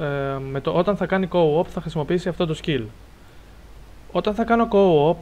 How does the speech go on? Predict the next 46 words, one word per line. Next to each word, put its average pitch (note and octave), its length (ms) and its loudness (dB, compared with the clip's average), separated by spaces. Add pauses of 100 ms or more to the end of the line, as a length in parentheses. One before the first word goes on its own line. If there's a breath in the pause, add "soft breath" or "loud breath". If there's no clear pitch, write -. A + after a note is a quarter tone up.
(460)
ο C3+ 400 -2
Captain E3+ 300 4
θα F#3 140 -4
χρησιμοποιούσε F#3 720 0
αυτό F3+ 240 0
το D3+ 220 0
skill. A#2 120 -6 (320)
Εάν E3+ 280 2
με A#3+ 140 -2
την A#3+ 160 -2
ομάδα G3+ 320 2
του F3 140 -6
Star-Lord D3 380 2
έκανε F#3+ 260 -2
κάποιο F#3+ 340 0
άλλο E3+ 240 4 (120)
skill C#3+ 280 -2 (420 loud breath)
και D#3 140 2
έκανα E3 340 0
co-op, D3 340 2 (260)
πάλι A3 240 4
αυτό A3 180 0
το G#3 160 -6
skill G3+ 120 2
θα D#3+ 100 -2
χρησιμοποιούσε, C#3+ 580 -4
επειδή D#3+ 280 -2
αυτή E3 260 -2
είναι F3+ 240 2
η D#3 80 0
τελευταία D3+ 600 0
η C3+ 80 2
ομάδα C#3+ 520 -4 (600 loud breath)
που D3 120 2
έχω D3+ 220 2
βάλει. C3+ 340 2 (1120)
Δεν E3 100 0
μετράει F3 240 4
δηλαδή C#3+ 280 2
το C#3 80 -4
από B2+ 140 -4
κάτω, C#3 320 -2
μετράει F3+ 300 0
το F#3 80 -4
από D#3 140 -2
πάνω. B2+ 360 0